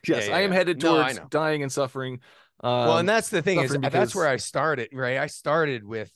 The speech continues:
Speaker 1: the
Speaker 2: a
Speaker 1: world wants to kill me.
Speaker 2: Well, I just started with a no God, right?
Speaker 1: Yeah.
Speaker 2: Like, uh,
Speaker 1: Start
Speaker 2: with
Speaker 1: with
Speaker 2: no
Speaker 1: zero.
Speaker 2: God,
Speaker 1: Exactly. That's
Speaker 2: how
Speaker 1: exactly
Speaker 2: did,
Speaker 1: it.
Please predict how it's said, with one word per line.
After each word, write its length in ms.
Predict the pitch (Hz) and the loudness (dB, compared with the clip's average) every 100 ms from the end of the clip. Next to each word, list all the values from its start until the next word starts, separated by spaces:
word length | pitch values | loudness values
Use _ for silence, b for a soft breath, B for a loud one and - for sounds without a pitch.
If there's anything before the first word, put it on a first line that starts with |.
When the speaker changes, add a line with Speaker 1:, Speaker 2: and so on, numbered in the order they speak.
| _ | _
Speaker 1:
the 320 | 110 101 98 | -6 -4 -2
Speaker 2:
a 60 | 113 | -2
Speaker 1:
world 140 | 120 | -2
wants 140 | 113 - | -4 -6
to 60 | |
kill 180 | - 110 | -8 -6
me. 100 | 107 101 _ _ _ | -6 -10 _ _ _
Speaker 2:
Well, 200 | 139 143 | -4 -2
I 100 | 131 | 0
just 180 | 147 156 | -2 -4
started 280 | - 117 117 | -2 -2 -2
with 160 | 113 104 | -6 -8
a 60 | |
no 240 | 98 101 101 | -8 -6 -4
God, 340 | 98 95 - - _ _ | -6 -8 -12 -20 _ _
right? 240 | 98 101 117 | -12 -6 -4
Speaker 1:
Yeah. 160 | 110 - | -4 -6
Speaker 2:
Like, 140 | - 98 _ _ _ _ _ - | -16 -18 _ _ _ _ _ -12
uh, 60 | 104 _ _ | -12 _ _
Speaker 1:
Start 220 | - - 190 | -2 0 4
Speaker 2:
with 80 | |
Speaker 1:
with 20 | 196 | 4
Speaker 2:
no 40 | |
Speaker 1:
zero. 120 | - 254 | 6 6
Speaker 2:
God, 40 | |
Speaker 1:
Exactly. 420 | - 247 - 120 | 6 2 0 -4
That's 160 | 101 - | -6 -4
Speaker 2:
how 40 | |
Speaker 1:
exactly 380 | 160 151 - 127 127 | -2 0 0 0 -2
Speaker 2:
did, 80 | |
Speaker 1:
it. 60 | - | -4